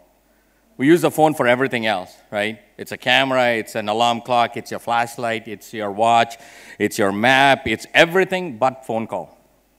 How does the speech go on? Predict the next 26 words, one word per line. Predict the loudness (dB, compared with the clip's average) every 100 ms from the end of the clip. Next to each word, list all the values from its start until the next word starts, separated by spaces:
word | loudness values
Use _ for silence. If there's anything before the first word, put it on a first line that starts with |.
| _ _ -10
right? | -8 -10 -18 -20 _
Hold | 6 6 8
the | 6
thought | 8 8
for | 6 2
a |
second, | 2 0 0 2
and | 2
I'll | 2
get | 0 -2
to | -2
it | -2
in | -2 -2
my | -4
few | -4 -8
slides | -4 -4 -2
coming | -6 -8 -8
across, | -8 -8 -10 -14 _
right? | -2 -2 -4 -16 -20 -20 -4
With | -2 6
that | 6 6
said, | 0 0 0 0
let's | -6
get | -8 -8
started. | -4 -4 -4 -12 -20 -20 -20 -20 -20 _ _ _ _ _ _ _ _ _ _ _ _ _ _
Okay. | -20